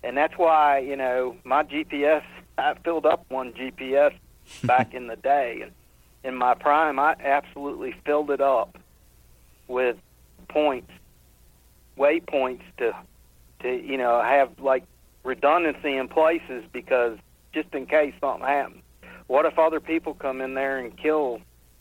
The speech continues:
Speaker 1: the buck you're after? Or, you know, there's usually more than one in there, but if they're, you know,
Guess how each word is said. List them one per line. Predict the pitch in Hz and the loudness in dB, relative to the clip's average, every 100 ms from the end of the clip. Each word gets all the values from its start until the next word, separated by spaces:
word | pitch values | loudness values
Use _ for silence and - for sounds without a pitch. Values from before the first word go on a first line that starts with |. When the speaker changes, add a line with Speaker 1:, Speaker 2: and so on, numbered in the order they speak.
| _ _ _ _ | _ _ _ _
Speaker 1:
the | 117 | 0
buck | 131 135 - | 4 2 0
you're | 131 131 | -2 2
after? | 135 139 131 123 113 | 4 4 0 -6 -4
Or, | 107 110 104 | -4 -6 -8
you | 110 123 | -10 -6
know, | 110 110 | -4 -6
there's | 104 123 | -8 -6
usually | 160 147 147 143 | -6 -4 -2 -2
more | 135 135 | -2 -2
than | 127 120 | -2 -4
one | 117 117 117 | -4 -6 -4
in | 147 | -6
there, | 120 117 110 | -2 -2 -2
but | 113 | -4
if | 107 | -4
they're, | 135 147 135 113 | 0 0 0 -4
you | 147 | -8
know, | 131 110 | -6 -6